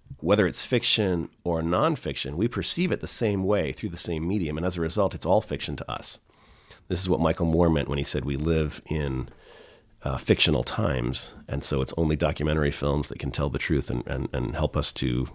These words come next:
come back to the nonfiction reality. So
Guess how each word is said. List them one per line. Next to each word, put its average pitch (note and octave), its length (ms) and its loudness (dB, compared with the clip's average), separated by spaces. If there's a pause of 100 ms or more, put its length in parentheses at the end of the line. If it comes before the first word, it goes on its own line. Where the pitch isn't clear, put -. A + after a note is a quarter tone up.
(200)
come C#2+ 200 0
back D2 420 0 (260)
to D2 100 0
the C2 100 0
nonfiction C2 640 0
reality. C2+ 520 2 (1400)
So G2 480 10